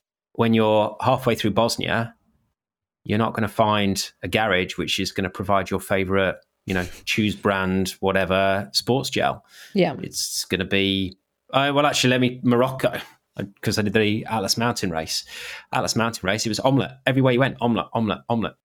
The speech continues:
Speaker 1: So,
Speaker 2: Mm.
Speaker 1: you know, you have to learn
Speaker 2: To
Speaker 1: how
Speaker 2: adapt,
Speaker 1: to,
Speaker 2: be adaptable.
Speaker 1: how to adapt it. Yeah. I think it's probably an issue with, with cycle training anyway, is most people tend to ride too hard.
Speaker 2: Mm-hmm.
Speaker 1: I think it's back to the,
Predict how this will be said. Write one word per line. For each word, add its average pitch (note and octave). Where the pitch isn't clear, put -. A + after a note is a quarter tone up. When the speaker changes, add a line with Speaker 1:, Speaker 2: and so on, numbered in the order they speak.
Speaker 1:
So, G2+
Speaker 2:
Mm. D#2+
Speaker 1:
you B2
know, G#2+
you G2+
have C#3+
to A#2+
learn A2+
Speaker 2:
To -
Speaker 1:
how A2
Speaker 2:
adapt, -
Speaker 1:
to, G#2+
Speaker 2:
be G#2
adaptable. -
Speaker 1:
how A#2
to -
adapt G#2+
it. E2+
Yeah. G2+
I C3
think C#3+
it's -
probably C3+
an A#2
issue A#2
with, G#2
with G2+
cycle G#2+
training F#2
anyway, G2+
is F#2+
most F#2+
people F2+
tend F2+
to -
ride E2+
too F2
hard. E2+
Speaker 2:
Mm-hmm. F#3
Speaker 1:
I F2+
think -
it's -
back G2+
to F#2+
the, -